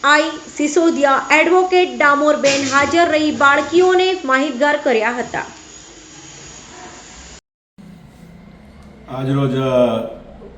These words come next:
Speaker 2: ભારત સરકારે જે નવા કાયદા પહેલી જુલાઈ બે હજાર ચોવીસથી અમલમાં આવેલા છે, એ અનુસંધાને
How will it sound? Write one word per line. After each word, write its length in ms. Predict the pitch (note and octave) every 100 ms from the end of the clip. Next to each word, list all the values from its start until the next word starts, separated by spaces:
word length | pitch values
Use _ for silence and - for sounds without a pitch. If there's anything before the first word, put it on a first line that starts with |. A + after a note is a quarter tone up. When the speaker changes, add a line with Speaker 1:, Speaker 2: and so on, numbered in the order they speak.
| A2+
Speaker 2:
ભારત 320 | A2+ B2+ B2+
સરકારે 400 | B2+ A2+ C3 B2
જે 500 | A#2 A#2+ A#2 G#2+ - A#2
નવા 280 | A2+ B2
કાયદા 320 | A#2+ A#2+ A#2 B2
પહેલી 300 | B2 A#2+ A#2
જુલાઈ 260 | A#2 B2
બે 200 | A#2+ A#2+
હજાર 140 | A#2 A#2+
ચોવીસથી 880 | A#2+ A2+ A#2+ - B2+ B2 A#2+ B2
અમલમાં 420 | A#2+ A#2+ B2 A#2+ A#2
આવેલા 280 | B2 B2+
છે, 200 | A2+ B2+ C#3 - - - - -
એ 60 | C#3+
અનુસંધાને 920 | C#3 C3 B2 B2 A#2+ B2 B2 A#2+ A#2+